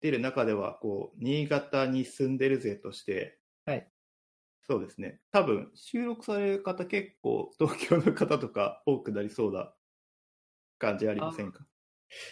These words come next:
Speaker 2: そうですね。あの、半々くらいかな、今のところは。
Speaker 1: うんうん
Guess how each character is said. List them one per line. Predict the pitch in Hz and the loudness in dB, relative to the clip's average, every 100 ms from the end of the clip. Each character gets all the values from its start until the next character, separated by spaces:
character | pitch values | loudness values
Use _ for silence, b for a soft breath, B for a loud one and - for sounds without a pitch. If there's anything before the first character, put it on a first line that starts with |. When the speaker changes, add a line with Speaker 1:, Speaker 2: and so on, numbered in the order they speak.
| B | B
Speaker 2:
そ | - - 240 233 180 | -16 0 2 4 2
う | 127 | 2
で | 117 | 0
す | - 110 | -2 0
ね。 | 117 120 120 113 113 - | 2 2 2 0 0 -2
あ | 120 127 | -2 0
の、 | 127 127 123 120 - | 0 2 0 0 -4
半 | - 143 196 - | -2 0 0 -2
々 | - 240 | -4 0
く | 254 | 4
ら | 143 | 4
い | 120 | 4
か | 107 | 2
な、 | 104 | 2
今 | 107 | 0
の | 107 | 0
と | 107 | -2
こ | 107 | 0
ろ | 107 101 | 2 2
は。 | - - | 2 -2
Speaker 1:
う | 110 | -8
ん | |
う | |
ん | 107 - | -14 -16